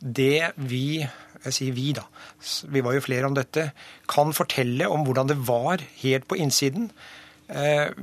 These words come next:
vil kunne gi et mer sånn fullstendig bilde av hva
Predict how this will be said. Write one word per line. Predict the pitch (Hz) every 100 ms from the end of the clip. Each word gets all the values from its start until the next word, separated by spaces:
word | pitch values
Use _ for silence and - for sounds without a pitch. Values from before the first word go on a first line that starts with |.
| - 123
vil | 147 151 160 165
kunne | - 156 131 143
gi | 127 131
et | 147
mer | 135 135
sånn | 131 127
fullstendig | - - - 113 113 127
bilde | 131 139 113 107 -
av | 127 131 113
hva | 113 131